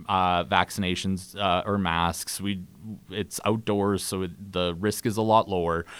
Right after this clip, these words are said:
Uh, but if you're going into a tent with more than two walls down, then we just ask you to toss on a mask and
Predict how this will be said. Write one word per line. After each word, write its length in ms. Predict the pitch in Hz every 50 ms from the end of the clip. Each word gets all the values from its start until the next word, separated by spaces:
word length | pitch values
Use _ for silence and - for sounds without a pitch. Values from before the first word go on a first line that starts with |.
| - - - - -
Uh, 220 | 92 95 95 95
but 200 | 107 123 143 147
if 100 | 160 151
you're 100 | 165 170
going 220 | 175 202 196 196 196
into 220 | 190 185 190 196
a 60 | 185
tent 340 | 185 - - 214 202 214 -
with 220 | 107 107 104 -
more 180 | 110 104 107 107
than 140 | 113 110 110
two 180 | - - 127
walls 400 | 113 104 92 87 87 101 110 107
down, 320 | 113 127 127 139 147 165 160
then 120 | 143 160
we 80 | 175 170
just 180 | 170 170 -
ask 260 | 165 160 156 - - -
you 60 | 156
to 80 | 151
toss 300 | 143 - 160 156 156 -
on 80 | - 165
a 60 | 165
mask 440 | 175 190 202 85 82 - - - - -
and 420 | - 101 98 98 95 95 92 90